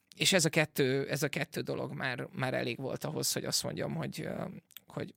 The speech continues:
jó. Akkor lehet, hogy itthon újra gyökeret lehet, ö, verni, és meg le-, meg lehet próbálni kihozni ebből a maximumot.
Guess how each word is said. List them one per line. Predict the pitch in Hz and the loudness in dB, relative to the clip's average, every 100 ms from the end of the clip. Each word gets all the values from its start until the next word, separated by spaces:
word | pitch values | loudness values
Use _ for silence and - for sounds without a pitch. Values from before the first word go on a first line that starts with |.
| - | -10
jó. | - - - _ _ _ _ _ _ _ _ | -8 -8 -10 _ _ _ _ _ _ _ _
Akkor | - - 156 | -18 -8 -4
lehet, | 131 131 | 0 -2
hogy | - - | -2 -8
itthon | 135 - 139 139 _ _ _ - | -6 -6 -6 -10 _ _ _ -4
újra | 156 135 | 0 2
gyökeret | 139 135 - 131 - | 2 4 4 2 2
lehet, | 143 135 - | 2 2 2
ö, | 135 110 - 147 | 0 2 0 2
verni, | 151 185 208 240 226 - - - - | 6 6 6 4 4 -2 -18 -18 -12
és | - 131 - | -4 0 2
meg | - 131 | 2 -2
le-, | - - | -2 -4
meg | 135 113 | -4 -4
lehet | 151 139 | -4 -6
próbálni | - - - - | -6 -6 -6 -4
kihozni | 139 156 - - - | -4 -2 -4 -4 -6
ebből | - - | -6 -6
a | |
maximumot. | - - - - - - - | -6 -2 -2 -2 -4 -6 -8